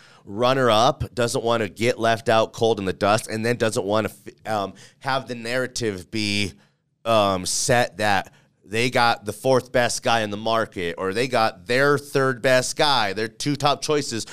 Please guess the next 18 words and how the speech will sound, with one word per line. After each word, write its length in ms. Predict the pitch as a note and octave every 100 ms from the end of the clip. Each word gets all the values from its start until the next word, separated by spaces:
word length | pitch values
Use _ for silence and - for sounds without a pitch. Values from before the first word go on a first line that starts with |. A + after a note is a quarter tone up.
| - B2+
are 160 | B2+
at, 180 | B2+ A#2+
with 180 | C3 C3
other 200 | A#2+ B2
teams 560 | - C3+ C3+ C3 A#2
now. 280 | G2+ F2+ E2 - - -
These, 200 | C3+ -
so 280 | D3+ C#3
once 300 | C3+ C#3 D3
one 220 | C#3+ D#3 D#3+
guy 200 | C3 A2
gets 180 | G#2+
hired, 340 | - G2+ G2+ G2 - -
other 220 | C3 C3
teams 280 | - B2+ G2
are 40 |
gonna 140 | G#2+ G2+
move 220 | G2 F#2+